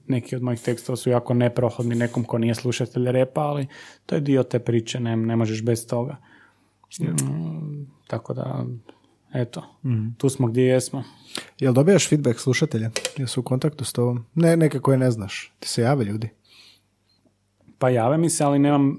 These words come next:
Speaker 1: društvene mreže, pa mi se nemaju baš kako javit. Ali povremeno mi se neko javi mailom ili,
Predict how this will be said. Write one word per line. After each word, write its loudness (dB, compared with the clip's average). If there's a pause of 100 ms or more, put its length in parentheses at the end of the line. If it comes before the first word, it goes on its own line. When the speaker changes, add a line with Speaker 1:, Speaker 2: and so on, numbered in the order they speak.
Speaker 1:
društvene 2
mreže, 2
pa -2
mi 2
se -4
nemaju 4
baš 2
kako 0
javit. 0 (1160)
Ali 4
povremeno 4
mi 0
se -2
neko 0
javi 0
mailom 2
ili, -6